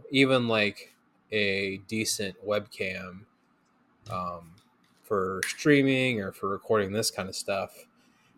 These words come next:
um, also can be, you know, you're gonna pay, like, sixty, seventy bucks or whatever. So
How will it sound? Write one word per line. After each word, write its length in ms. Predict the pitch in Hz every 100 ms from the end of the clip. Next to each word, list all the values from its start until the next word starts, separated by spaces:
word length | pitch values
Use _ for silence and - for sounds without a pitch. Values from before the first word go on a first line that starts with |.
| _ _
um, 400 | 110 98 92 92 - _ _ _ _ _ _ _ -
also 420 | - 113 117 - 101
can 360 | - 107 101
be, 440 | 101 104 98 95 - _ _ _ _ _ _ _ -
you 100 | 175
know, 80 | 113
you're 140 | 120
gonna 160 | 123 110
pay, 340 | 123 113 107
like, 260 | 98 92 92
sixty, 920 | - 104 - 101 98 98 95 95 98 _ _ _ _ _ _
seventy 420 | - - 98 95 85
bucks 400 | - - - - -
or 100 | 95
whatever. 320 | 92 90 - - - - - - - _ _ _
So 340 | - 120 110